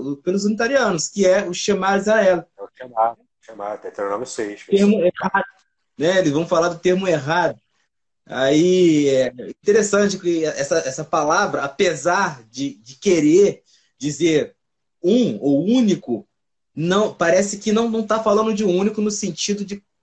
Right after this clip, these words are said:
Speaker 1: quantidade, mas no sentido de uma
Speaker 2: É.
Speaker 1: unidade, assim como também é usado lá em Adão e Eva,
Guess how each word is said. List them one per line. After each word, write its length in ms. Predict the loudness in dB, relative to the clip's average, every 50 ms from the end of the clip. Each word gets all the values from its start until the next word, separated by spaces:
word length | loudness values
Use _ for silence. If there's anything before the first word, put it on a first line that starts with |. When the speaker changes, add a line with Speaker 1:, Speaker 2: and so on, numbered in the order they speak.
| _ _
Speaker 1:
quantidade, 1040 | 0 0 0 0 -2 -6 -6 -8 -4 -2 0 0 2 0 -2 -4 -6 -10 -10 -12 -14 _ _ _ _ _ -20 _ _ -14 -10
mas 100 | -8 -6
no 60 | -6
sentido 440 | -6 -6 -6 -6 -4 -2 -2 -2 0
de 120 | -2 -2 -2
uma 120 | -2 -2
Speaker 2:
É. 60 | -2 0
Speaker 1:
unidade, 960 | 0 0 0 0 -2 -4 _ -2 -2 0 0 -2 -2 -4 -10 -12 -12 -14 -8 -6
assim 320 | -4 -4 -4 -4 -6 -2
como 180 | 0 0 0 0
também 360 | 0 -2 -2 -2 -4 -4 -2
é 40 | -2
usado 580 | -2 0 0 0 0 0 0 0 -2 -4 -6 -8 _ _ _ _ _ _
lá 380 | -2 0 0 2 0 -2 -4 -4
em 180 | -6 -6 -4 -2
Adão 380 | -2 -2 0 0 0 0 2 2
e 100 | 2 4
Eva, 460 | 4 4 2 2 0 -2 -4 -4 -6